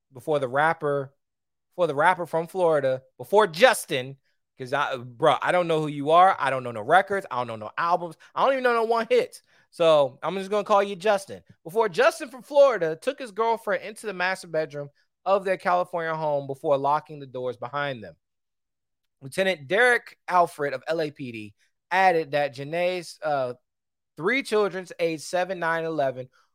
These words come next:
were in front of the room's door and kept knocking on it as they were worried about their mother's safety.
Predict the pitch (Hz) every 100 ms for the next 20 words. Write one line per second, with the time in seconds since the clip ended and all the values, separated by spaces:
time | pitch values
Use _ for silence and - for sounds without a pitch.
0 | _ 147 175 180 170 - 175 143 - 226
1 | 233 196 170 170 180 180 156 170 165 151
2 | 147 143 - 180 160 170 185 - 170 147
3 | 135 127 - _ _ - 170 185 190 156
4 | 175 160 147 160 160 147 143 143 135 131
5 | 123 - 185 180 185 180